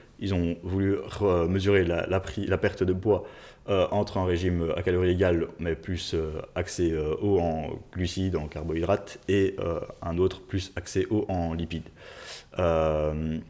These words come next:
en voulant mesurer, euh, les différences individuelles en fonction de groupes, basées sur un pattern génotype, donc, euh, qui pourrait, euh, être différent entre des personnes qui réagissent plus ou moins à des carbohydrates et plus ou moins à des, euh,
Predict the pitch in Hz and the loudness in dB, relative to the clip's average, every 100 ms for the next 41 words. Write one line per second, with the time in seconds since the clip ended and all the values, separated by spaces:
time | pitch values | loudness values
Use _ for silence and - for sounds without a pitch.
0 | - - - 107 110 95 90 92 92 85 | -16 -16 0 4 4 4 2 2 2 2
1 | 82 85 98 101 98 85 80 80 78 78 | 2 4 6 6 4 0 2 2 0 -2
2 | 78 - - - 90 85 85 90 85 82 | -4 -10 -20 -10 -8 -2 0 0 -2 2
3 | 92 95 85 85 92 87 85 85 - - | 2 2 0 -4 -2 -2 -4 -6 -10 -12
4 | - - 87 92 90 104 113 - 110 98 | -20 -14 2 4 6 6 4 2 2 2
5 | 90 85 82 85 - 95 85 78 78 85 | 0 0 -2 -4 0 0 0 -2 -2 -2
6 | 78 - 113 113 - - - - - - | -2 0 0 0 -18 -20 -20 -20 -12 -4
7 | 90 - 82 80 78 78 - 92 - 87 | -4 0 0 2 2 -2 -4 -6 -2 0
8 | 95 92 80 80 78 - 87 - 87 80 | 2 4 2 2 0 -2 -4 -4 -4 -2
9 | 78 87 87 90 95 90 - 90 82 80 | -2 -2 0 2 0 -2 -2 -2 -2 -2
10 | 80 80 - 92 87 - 82 78 80 - | -4 -6 -2 -2 -2 -2 -2 -2 -6 -12
11 | - 98 90 87 90 90 82 80 - - | -10 -6 -4 -2 0 0 -2 -6 -10 -20
12 | - - - - - 87 76 78 78 80 | -20 -20 -20 -18 -4 -2 0 0 2 2
13 | 98 - - 87 - 82 82 95 - 90 | 0 0 -4 -4 -4 -6 0 0 2 0
14 | 85 85 87 78 | 2 2 2 2